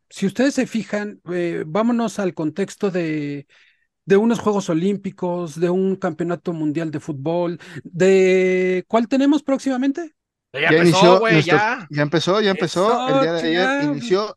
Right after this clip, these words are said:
Speaker 3: el Mundial de Rugby, porque Pocholi el otro
Speaker 1: Así
Speaker 3: día
Speaker 1: es.
Speaker 3: me corrigió. De rugby, todo por
Speaker 1: El
Speaker 3: Star Plus.
Speaker 1: El día de hoy da inicio el Mundial de Rugby, así es que,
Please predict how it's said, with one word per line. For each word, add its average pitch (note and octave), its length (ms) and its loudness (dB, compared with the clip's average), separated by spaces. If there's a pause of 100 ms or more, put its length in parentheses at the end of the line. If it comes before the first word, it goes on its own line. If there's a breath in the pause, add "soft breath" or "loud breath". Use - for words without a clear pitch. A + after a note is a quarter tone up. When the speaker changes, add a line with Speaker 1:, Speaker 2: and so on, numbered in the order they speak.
Speaker 3:
el D3+ 240 -6
Mundial E3+ 500 -4
de G#3 240 -4 (420)
Rugby, C#3 400 -6 (340)
porque - 220 -18
Pocholi C3 320 -6
el D#3 60 0
otro D#3+ 60 2
Speaker 1:
Así G#3 200 2
Speaker 3:
día A#3 100 6
Speaker 1:
es. D3 180 -4
Speaker 3:
me G2+ 60 -16
corrigió. - 360 -20 (480 soft breath)
De D3 140 2
rugby, C#3 540 0 (100)
todo F#3+ 300 4
por G3+ 260 4
Speaker 1:
El G3+ 160 -16
Speaker 3:
Star - 300 -6
Plus. - 500 -12 (200)
Speaker 1:
El F3 140 0
día B3 140 4
de B3+ 100 4
hoy D4+ 260 2
da G3+ 200 0
inicio A#3+ 400 0
el G3+ 80 -2
Mundial G3 300 -2
de G#3+ 80 -2
Rugby, B3 500 -4 (560)
así C#3+ 240 -4
es - 160 -6 (100)
que, G3+ 220 -4